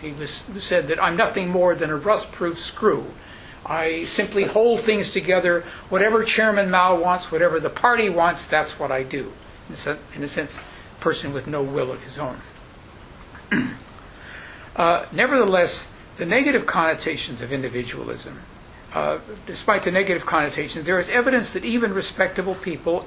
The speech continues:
acting on the basis of individual consciousness in Chinese society, uh, and people following their individual pursuits. Uh, Andrew Nathan knows, uh,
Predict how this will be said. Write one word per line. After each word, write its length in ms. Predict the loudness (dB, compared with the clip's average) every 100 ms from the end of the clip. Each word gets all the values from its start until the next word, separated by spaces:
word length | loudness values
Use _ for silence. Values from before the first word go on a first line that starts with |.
| -2
acting 340 | -2 -2 -6
on 140 | -4 -4
the 80 |
basis 420 | -4 -6 -6 -8 -10
of 100 | -10
individual 520 | -8 -6 -8 -8 -10
consciousness 760 | -6 -6 -4 -8 -6 -6 -6 -12 -18 -18 -14
in 80 | -6
Chinese 380 | 0 0 0 -4
society, 640 | -4 -2 2 2 0 -4 -10 -18 -18 -8
uh, 340 | -4 -2 -4 -4
and 200 | -6 -4
people 300 | -6 -4 -4
following 420 | 2 2 2 -2
their 140 | -4 -4
individual 480 | -4 -6 -8 -8
pursuits. 760 | -10 -6 -2 0 0 -2 -6 -8 -12 -20 -20 -8
Uh, 280 | -6 -4 -4 -6 -6
Andrew 260 | -2 -2 0
Nathan 400 | 2 2 0 -2
knows, 240 | -2 -2
uh, 380 | -4 -6 -6 -10